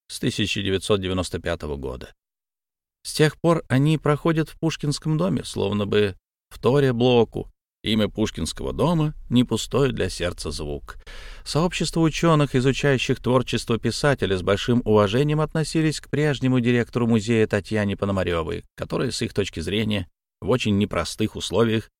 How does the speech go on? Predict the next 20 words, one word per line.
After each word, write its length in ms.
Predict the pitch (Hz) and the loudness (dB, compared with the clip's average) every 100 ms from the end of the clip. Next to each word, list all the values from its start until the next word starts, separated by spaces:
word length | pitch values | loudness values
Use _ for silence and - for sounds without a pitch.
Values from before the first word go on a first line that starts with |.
| _ - | _ -14
снижения 540 | - 135 113 110 101 | 2 4 4 4 2
зарплаты, 720 | 87 92 - 101 131 123 110 | 0 -4 -2 0 0 0 -4
числа 420 | 85 - - 98 92 | -6 -8 -4 -2 -2
работников 720 | 85 90 135 - 135 127 - | -2 2 0 0 -4 -4 -4
удерживала 680 | 110 101 - 151 151 156 139 _ _ _ - | -4 -2 -6 -4 0 2 0 _ _ _ 2
институцию 1080 | 139 143 - 139 - 147 156 - 147 139 131 | 4 4 0 -2 -2 -6 -6 -4 2 4 6
в 40 | |
рабочем 520 | 117 117 113 123 117 107 | 4 4 2 2 2 0
состоянии. 920 | 107 - 110 98 87 76 67 60 - _ _ _ _ _ _ _ _ _ _ _ | -2 -2 0 0 -2 -4 -8 -12 -14 _ _ _ _ _ _ _ _ _ _ _
А 140 | - 98 | -4 0
непростые 540 | 117 113 113 - 123 | 2 2 0 2 0
условия, 540 | 107 101 104 117 98 90 | 2 0 4 6 6 4
по 120 | 90 | 0
их 140 | 87 | 0
мнению — 480 | 85 92 101 90 85 _ _ - | -2 0 0 0 -4 _ _ -8
заявленному 800 | 85 98 95 98 92 92 92 85 | 0 2 4 2 2 0 -2 -4
в 100 | - | -4
письме 600 | 92 - 90 107 104 _ _ | -4 -4 -2 -2 -2 _ _
нескольких 800 | 98 104 101 - 95 - 95 - _ | -2 0 0 -2 -6 -2 -4 -4 _
авторитетных 960 | 107 92 - 90 80 95 90 - 82 | -6 -4 -2 -2 -2 -2 -2 -4 -8